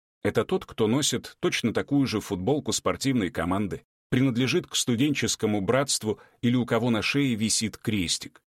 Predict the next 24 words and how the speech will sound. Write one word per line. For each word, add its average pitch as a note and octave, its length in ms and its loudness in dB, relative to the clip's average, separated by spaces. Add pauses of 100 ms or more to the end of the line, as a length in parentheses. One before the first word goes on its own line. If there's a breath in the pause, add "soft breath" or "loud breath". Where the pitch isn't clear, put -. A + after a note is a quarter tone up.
(340)
Каждый D#3 380 -2
день, A#2+ 320 2
не G#2+ 80 0
задумываясь G#2+ 800 0
над G#2+ 180 0
этим, C3 320 -2 (240 soft breath)
мы C3+ 160 2
надеваем B2+ 540 2
знаки A2+ 560 -2
отличия, C3+ 580 -2
понятные A#2 760 0
нашей G#2+ 400 0
группе. G#2+ 520 -2 (300)
Мы G2+ 120 0
даже A2+ 220 2
готовы A#2+ 460 0 (200 loud breath)
заботиться, G2 760 -2
дружить A2 640 -2 (180 loud breath)
и B2+ 80 2
жертвовать B2 600 -2
собой C3+ 680 0
ради A2 280 0
внутригрупповых G#2+ 920 0
незнакомцев. G#2 880 -2